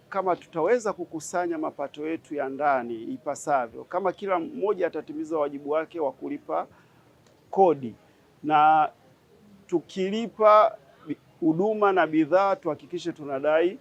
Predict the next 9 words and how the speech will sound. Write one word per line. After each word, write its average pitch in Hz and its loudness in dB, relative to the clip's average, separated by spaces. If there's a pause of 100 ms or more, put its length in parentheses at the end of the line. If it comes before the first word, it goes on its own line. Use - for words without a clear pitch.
(120)
stakabadhi 143 0
ili 175 0
mapato 180 -4
yaingie 143 -4
katika 135 -8
mfuko 143 -10
mkuu 143 -8
wa 131 -4
serikali, 135 -4